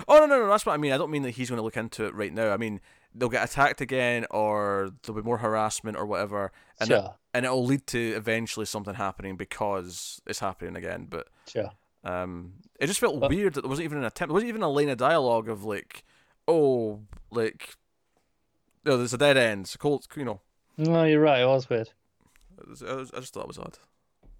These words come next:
Speaker 2: Yeah.
Speaker 1: It was
Speaker 2: No, I'm
Speaker 1: weird.
Speaker 2: with you.
Speaker 1: Uh, so yeah, uh, Sister has,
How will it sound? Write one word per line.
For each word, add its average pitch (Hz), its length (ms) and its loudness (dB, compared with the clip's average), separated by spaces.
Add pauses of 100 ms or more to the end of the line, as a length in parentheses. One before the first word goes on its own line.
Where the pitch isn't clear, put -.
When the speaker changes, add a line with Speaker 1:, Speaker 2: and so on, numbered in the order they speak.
(280)
Speaker 2:
Yeah. 139 200 2 (300)
Speaker 1:
It - 40 -20
was 147 140 -12
Speaker 2:
No, 143 80 0
I'm 139 120 2
Speaker 1:
weird. 127 160 0
Speaker 2:
with 123 100 -4 (1800)
you. 107 60 -8
Speaker 1:
Uh, 110 200 -4 (420)
so - 140 -6
yeah, 147 160 6
uh, 131 500 4
Sister 185 480 -2
has, 139 920 -2